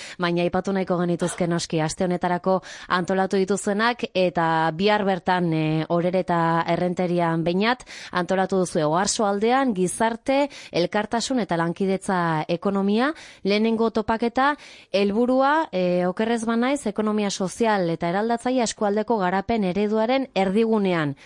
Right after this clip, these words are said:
kokatzen, e, hastea. Bueno, erronka handia izan daitekena, baina, bueno, aurrera pausoak ere ematen ari zarete azken aldian, e, bueno, eskualdean eta,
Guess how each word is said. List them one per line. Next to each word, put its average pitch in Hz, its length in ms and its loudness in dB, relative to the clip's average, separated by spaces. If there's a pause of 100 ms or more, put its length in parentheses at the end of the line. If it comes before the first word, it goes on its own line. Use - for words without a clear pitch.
(140)
kokatzen, 196 680 -2
e, 139 640 -2
hastea. 147 520 -4 (100)
Bueno, 160 340 -4
erronka 185 340 -2
handia 196 320 0
izan 208 260 -2
daitekena, 214 420 -2 (380)
baina, 185 200 0
bueno, 240 160 0
aurrera 208 280 0
pausoak 185 420 -2
ere 151 160 0 (200)
ematen 160 360 -2
ari 143 160 -2
zarete 147 340 -4
azken 151 300 -6
aldian, 147 460 -4
e, 135 340 -4 (240)
bueno, 165 160 -2
eskualdean 214 580 0
eta, 147 300 -2